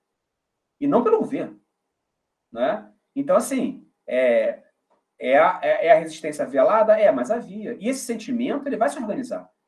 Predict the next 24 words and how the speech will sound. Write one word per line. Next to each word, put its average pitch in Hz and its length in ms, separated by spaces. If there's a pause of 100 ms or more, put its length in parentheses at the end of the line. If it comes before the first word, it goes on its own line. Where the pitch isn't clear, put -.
Esse - 160
sentimento 190 360
se 302 60
organiza 294 480
em 185 40
outros 160 200
momentos, - 400 (360)
né? 123 260 (240)
É, 120 380
de 131 140
rejeição 143 500
e - 20
de 139 80
resistência 147 480
de 156 60
maneira 165 280
mais 156 600
conflituosa, 135 880
mais, 120 500 (380)
mais 123 240
no 135 80
embate, 104 680 (240)
né? - 140
Então, - 460